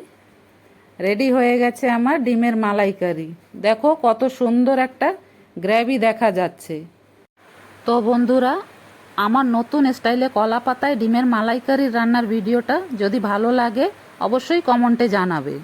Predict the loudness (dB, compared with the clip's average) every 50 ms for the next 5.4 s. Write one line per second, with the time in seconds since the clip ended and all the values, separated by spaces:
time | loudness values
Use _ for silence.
0 | -16 -20 -20 -20 -20 -20 -20 -20 -20 -20 -20 -20 -20 -20 -20 -20 -20 _ _ _
1 | _ _ _ _ _ _ _ _ _ _ _ _ _ _ _ _ -20 -20 _ -20
2 | _ _ _ _ _ -20 _ -10 -6 -4 -4 -4 -2 -2 -4 -4 -2 -4 -6 -4
3 | -4 -4 -2 0 0 2 2 0 2 0 0 0 -2 -2 0 0 0 0 0 0
4 | 0 -2 -2 -2 -2 -4 -4 -4 -6 -4 -4 -2 -2 0 0 0 -2 -2 -4 -4
5 | -2 -2 0 0 0 0 -2